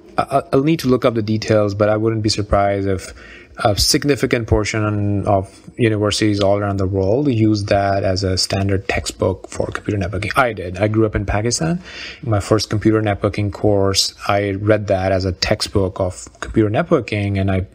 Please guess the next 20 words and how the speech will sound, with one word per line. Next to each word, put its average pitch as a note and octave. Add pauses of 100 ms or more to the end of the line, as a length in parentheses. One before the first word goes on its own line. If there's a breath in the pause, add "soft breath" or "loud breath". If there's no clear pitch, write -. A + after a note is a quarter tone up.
(160)
kinda, G#2
like, F2+
fell C#3+
in B2+
love A2+
with A2
the G#2+
technology. G#2+
I A#2+
already D3+
knew C#3
I'm, B2
I'm, A2+ (200)
like, A2
I A2+
was, G#2+
like, G2
hacking G#2 (500 loud breath)
away G#2
on, G2